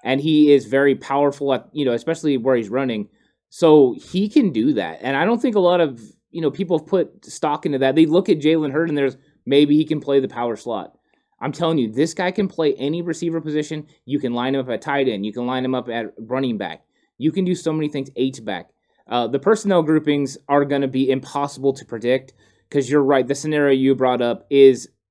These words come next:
s-, tough for a defense, because you come in, in the, if you come in thinking heavy pass and they run all over you, you come in thinking run and they throw it on you, um, because these guys can win. We've proven in other videos, Juice can beat a linebacker or safety one-on-one.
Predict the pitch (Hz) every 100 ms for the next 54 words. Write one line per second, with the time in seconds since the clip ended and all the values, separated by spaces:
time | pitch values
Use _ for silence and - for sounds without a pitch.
0 | _ - - - - 190 - - 127 104
1 | 110 104 95 92 _ _ _ - 135 160
2 | 160 190 185 180 160 147 143 156 165 185
3 | 170 165 135 175 160 151 156 147 139 175
4 | 175 170 - 139 131 123 135 131 127 156
5 | 147 147 143 139 _ _ 123 135 170 156
6 | 151 139 110 165 151 139 127 156 165 165
7 | 160 _ - 120 127 117 143 160 160 151
8 | 147 147 139 139 _ _ - 131 123 123
9 | 160 202 156 180 170 180 175 202 240 156
10 | 180 196 _ 196 226 208 196 180 185 185
11 | 185 202 156 123 110 110 156 220 165 -
12 | - _ _ _ - 170 156 190 165 151
13 | 180 175 151 147 131 160 151 123 120 127
14 | 113 117 135 101